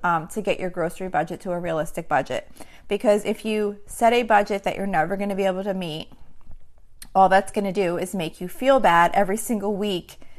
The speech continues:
that you came in over budget and there was no way you could ever come in on budget. So there's really no purpose in doing that. So really try and set a truly realistic budget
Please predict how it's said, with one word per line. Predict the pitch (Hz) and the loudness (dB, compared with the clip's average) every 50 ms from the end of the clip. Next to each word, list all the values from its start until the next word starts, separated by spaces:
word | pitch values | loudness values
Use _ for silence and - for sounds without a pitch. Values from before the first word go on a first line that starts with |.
| - - - | -16 -14 -4
that | 175 175 190 180 - | 2 4 4 4 4
you | 190 190 170 | 2 -4 -6
came | - - 240 208 202 196 | -6 -4 -4 -4 -2 -2
in | 190 175 | -2 -2
over | - 180 180 185 180 175 | -2 -2 0 0 0 2
budget | 180 180 180 180 170 156 151 - - - - - - - - - - - | 4 4 4 4 2 -2 -2 -2 -4 -10 -20 -20 -20 -20 -20 -18 -6 -2
and | 185 185 175 170 175 175 170 - - - - _ _ _ - - | 0 0 0 0 -2 -4 -6 -10 -12 -16 -20 _ _ _ -10 -6
there | 190 190 202 196 | 0 2 2 2
was | 190 202 202 | 2 0 -2
no | 208 190 | -2 0
way | 185 185 175 175 175 | 2 2 2 2 0
you | 175 | -2
could | - - 202 | -2 0 0
ever | 196 175 175 175 | 0 2 2 0
come | - - 302 285 277 | 0 -2 -2 0 2
in | 262 220 | 2 4
on | 185 175 175 | 2 2 2
budget. | - 156 202 - - 151 - - | 0 0 0 -2 -4 -6 -6 -6
So | - 202 190 | -4 -4 -2
there's | 202 196 214 220 208 | -2 -2 -2 -4 -4
really | 196 208 240 247 208 220 | 0 0 2 2 2 2
no | 233 196 202 | 2 2 0
purpose | - - - 226 202 - 202 190 - | 0 -2 -2 -2 -2 -2 -4 -6 -4
in | 196 185 185 | -6 -6 -4
doing | 180 170 160 151 - - | -2 -2 -2 -2 -4 -6
that. | - 123 - - - | -8 -8 -8 -6 -4
So | 214 202 | -4 -4
really | 202 196 214 220 220 220 233 254 262 | -2 -2 0 0 2 2 2 0 0
try | 240 - - 247 226 214 | -2 -4 -2 -2 0 0
and | 208 202 202 | 0 -2 -4
set | - 190 170 165 - | 0 0 0 2 0
a | - 196 | -2 -4
truly | - - - - 226 226 226 226 220 220 226 220 220 226 - - - - - - - - - | -6 -8 -8 -6 -4 -2 -2 0 0 -2 -2 -2 -2 -4 -6 -10 -16 -16 -18 -18 -18 -16 -8
realistic | - 220 220 208 202 196 190 196 196 - - - 202 196 190 - - - - - | -2 0 2 2 4 4 4 4 2 0 -4 -2 -2 -2 -2 -4 -10 -16 -14 -4
budget | - 185 175 175 170 180 175 165 160 - - - | 2 2 2 2 2 2 0 0 0 -2 -4 -8